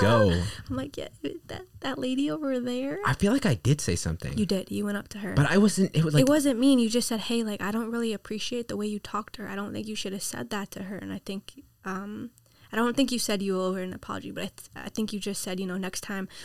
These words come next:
Speaker 2: oh, that's what you said. "Next time, like, maybe if you didn't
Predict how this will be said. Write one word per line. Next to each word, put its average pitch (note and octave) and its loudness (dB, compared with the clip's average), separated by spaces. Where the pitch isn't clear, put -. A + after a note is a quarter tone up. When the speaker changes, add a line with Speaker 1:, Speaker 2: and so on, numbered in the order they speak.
Speaker 2:
oh, A3+ 6
that's A3 0
what A3+ 0
you G3+ -8
said. G3 -4
"Next G#3+ -4
time, G3 -6
like, G3 -6
maybe G3+ -2
if G3+ -8
you G#3 -2
didn't G3 -4